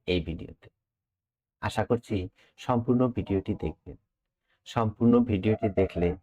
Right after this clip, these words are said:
আপনি নিজেও গর্ভাবস্থার আল্ট্রাসোনোগ্রাফির রিপোর্ট সম্পর্কে বুঝতে পারবেন।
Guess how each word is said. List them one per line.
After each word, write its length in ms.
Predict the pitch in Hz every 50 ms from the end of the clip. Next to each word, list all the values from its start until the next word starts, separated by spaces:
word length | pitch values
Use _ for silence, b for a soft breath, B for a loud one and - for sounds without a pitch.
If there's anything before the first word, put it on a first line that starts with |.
| _ _ _ _ _ -
আপনি 220 | 104 101 - 113 110 104
নিজেও 400 | 110 117 135 135 113 123 127 135 135 117
গর্ভাবস্থার 680 | - 107 101 92 101 101 92 107 104 - - 120 113
আল্ট্রাসোনোগ্রাফির 880 | 113 107 95 95 90 - - 87 87 85 82 85 85 82 - 92 90 87 101 95
রিপোর্ট 480 | 92 101 110 113 - 117 117 139 143 - - -
সম্পর্কে 440 | - - 110 98 - 104 - - 117 110
বুঝতে 300 | 92 95 - _ - 92
পারবেন। 320 | - 71 67 - _ _